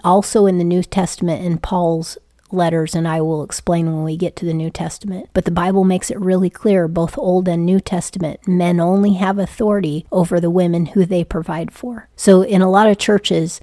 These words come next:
the pastor claims authority over every woman in the church, and that's completely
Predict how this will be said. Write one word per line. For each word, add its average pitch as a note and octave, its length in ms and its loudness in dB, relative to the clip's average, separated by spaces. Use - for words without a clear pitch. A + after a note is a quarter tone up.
the F3+ 100 4
pastor F#3 480 2
claims F3 560 -2
authority E3+ 580 0
over E3+ 300 -2
every E3 260 0
woman F3 380 -2
in F3+ 100 -4
the F3 80 -4
church, F#3+ 480 -4
and F#3 160 0
that's F3 240 -4
completely G#3 1080 -2